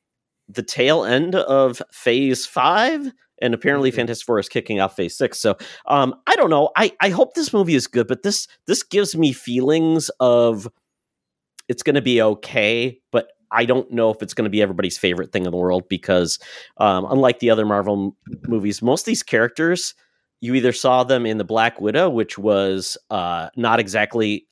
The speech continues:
Speaker 1: on
Speaker 2: It was a,
Speaker 1: screens that people could
Speaker 2: it was,
Speaker 1: see
Speaker 2: yeah.
Speaker 1: because of covid.
Speaker 2: It was a covid movie.
Speaker 1: Uh, then it,
Speaker 2: Yeah.
Speaker 1: the rest is all, uh, T V characters and a couple of
Speaker 2: Well,
Speaker 1: movie
Speaker 2: except for,
Speaker 1: characters.
Speaker 2: except for, except for Bucky, yeah.
Speaker 1: Bucky,
Speaker 2: Um,
Speaker 1: and then Ghost, which was in, um,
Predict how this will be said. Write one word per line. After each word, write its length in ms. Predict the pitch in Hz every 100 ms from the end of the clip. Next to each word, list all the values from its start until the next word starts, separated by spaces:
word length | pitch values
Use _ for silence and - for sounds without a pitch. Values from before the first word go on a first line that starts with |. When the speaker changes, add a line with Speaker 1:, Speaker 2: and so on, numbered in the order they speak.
| -
Speaker 1:
on 180 | 98
Speaker 2:
It 140 | 92 170
was 120 | 143
a, 40 |
Speaker 1:
screens 220 | 139 113 110
that 100 | -
people 180 | 101
could 100 | - 151
Speaker 2:
it 40 |
was, 80 | 143
Speaker 1:
see 120 | 131
Speaker 2:
yeah. 80 | 117
Speaker 1:
because 220 | 95 90
of 60 | 98 _ _ -
covid. 300 | 135 131 156
Speaker 2:
It 40 | 131
was 100 | 107
a 40 |
covid 240 | - 160
movie. 120 | 131 107
Speaker 1:
Uh, 240 | 127 113 110
then 160 | 139
it, 60 | 143
Speaker 2:
Yeah. 80 | 151
Speaker 1:
the 100 | 143
rest 260 | 127 151 -
is 140 | 160 139
all, 460 | 143 156 165 165
uh, 200 | 151 151 131 - _
T 260 | - 143 147
V 220 | 151 170
characters 840 | - 180 185 185 185 196 196 - - _
and 100 | 131
a 40 | 135
couple 320 | 147 139 151
of 80 | 139
Speaker 2:
Well, 160 | 185
Speaker 1:
movie 40 | 185
Speaker 2:
except 180 | 202 214
for, 60 | 185
Speaker 1:
characters. 160 | 170
Speaker 2:
except 240 | 151 185 170
for, 260 | 147 110 - 147
except 280 | 127 160
for 80 | 139
Bucky, 480 | 113 147 151 92 87
yeah. 320 | 123 98 76 78 - - -
Speaker 1:
Bucky, 220 | 165 117
Speaker 2:
Um, 220 | 117 151
Speaker 1:
and 160 | 139 123
then 260 | 120 110 90
Ghost, 500 | 143 123 127 - 107
which 220 | 120 -
was 260 | 110 101
in, 300 | 113 107 98
um, 520 | 101 101 95 90 90